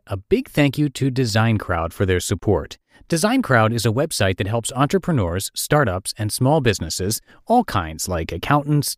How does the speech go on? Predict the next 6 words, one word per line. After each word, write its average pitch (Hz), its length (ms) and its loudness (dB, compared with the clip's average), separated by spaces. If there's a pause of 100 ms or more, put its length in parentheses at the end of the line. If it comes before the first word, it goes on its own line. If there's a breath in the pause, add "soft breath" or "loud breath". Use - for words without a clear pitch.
dentists, 120 520 -2
photographers, 117 760 2
marketers, 110 560 2
and 110 160 0
consultants, 98 680 0 (320)
outsource 156 600 0